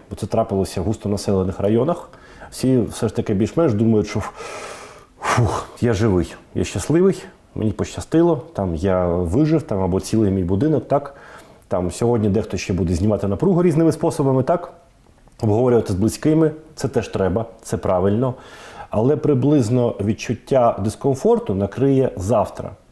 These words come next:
або під Новий рік. Тому що сто відсотків будуть іще тривоги. І, відповідно, е, найголовніший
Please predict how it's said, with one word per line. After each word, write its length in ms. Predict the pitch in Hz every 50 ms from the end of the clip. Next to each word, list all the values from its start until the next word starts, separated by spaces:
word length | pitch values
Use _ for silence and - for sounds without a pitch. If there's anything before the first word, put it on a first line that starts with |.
| _ _
або 240 | - 98 107 156 156
під 200 | 151 120 98 98
Новий 320 | 101 104 107 113 113 104
рік. 280 | 85 80 71 - - - _ _ _ _ _ _ -
Тому 220 | - 98 101 101
що 300 | - - - 107 104 202 - - - - - - -
сто 220 | - - - 147
відсотків 500 | 143 131 - - 139 120 - - - 104
будуть 260 | 90 107 104 92 -
іще 220 | 101 - - 117 92
тривоги. 500 | - - 98 85 82 80 76 87 107 120 - - _ _ _ _ _ _ _ _ - -
І, 60 | -
відповідно, 580 | 110 107 - - 117 127 120 120 127 123 120 - - - - - - - - -
е, 40 | 101 104 107 107 107 107 107 107
найголовніший 1160 | 120 127 131 107 117 127 139 147 135 143 151 156 139 - - - - 123 110 98 - -